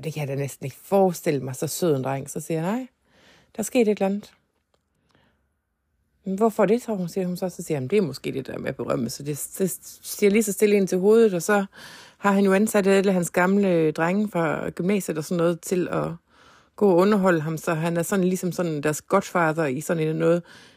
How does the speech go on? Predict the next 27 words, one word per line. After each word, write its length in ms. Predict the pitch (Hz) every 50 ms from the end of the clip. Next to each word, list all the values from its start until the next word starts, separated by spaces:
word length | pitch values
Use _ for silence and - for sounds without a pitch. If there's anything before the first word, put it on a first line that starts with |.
| _
som 180 | - - 190 165
de 80 | 175
selv 200 | 160 - 196 180
kalder 340 | 160 - 180 160 143 151 151
The 100 | 143 -
Memphis 440 | 156 160 165 180 180 - 170 - -
Mafia. 480 | 180 185 196 - - - - - 175 156 - _ _ _ _ _ _ _ _ _
"The 100 | 175 160
Memphis 400 | 170 175 170 - - 160 - -
what?" 180 | 190 196 226 -
siger 260 | - - - - 151
hun 120 | 151 156 -
så. 160 | - - - - _ _ _ _ _ _ _ _ _ - - - - - _ _ _ _ _ _ _ _ _ -
"Jamen, 120 | 110 -
er 60 | 165 175
han 140 | 160 175
kommet 240 | 165 - 170 170 196
ind 80 | 196 170
i 40 | 156
noget 120 | 147 135
mafia-hej?" 680 | 135 143 190 254 277 - - 147 123 143 151 147 -
Så 140 | - - -
siger 160 | - - 151
jeg, 80 | 147 147
"Nej, 380 | 156 160 196 240 247 233 220
nej, 200 | 202 175 170 170
nej. 240 | 156 143 135 - -